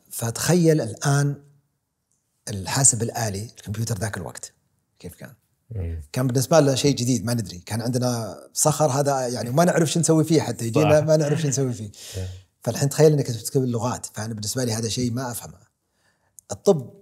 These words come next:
Speaker 1: يعني، طب، أنا عندي مشكلة ما أقدر أحفظ. يعني
Speaker 2: مم.
Speaker 1: طب هذه م-،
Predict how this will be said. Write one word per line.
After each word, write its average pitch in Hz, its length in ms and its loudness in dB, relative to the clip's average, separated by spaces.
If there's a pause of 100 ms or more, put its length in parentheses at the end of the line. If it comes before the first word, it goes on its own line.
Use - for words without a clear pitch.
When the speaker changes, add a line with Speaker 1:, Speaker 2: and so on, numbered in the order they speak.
(100)
Speaker 1:
يعني، 104 340 -12 (560)
طب، 117 140 -10 (1800)
أنا 117 100 -4
عندي 131 280 -4
مشكلة 156 320 -2
ما 123 100 -4
أقدر 156 160 2
أحفظ. - 280 -6 (260)
يعني 85 220 -4
Speaker 2:
مم. 87 60 -2
Speaker 1:
طب 139 220 -8
هذه 156 160 -8
م-، 180 140 -6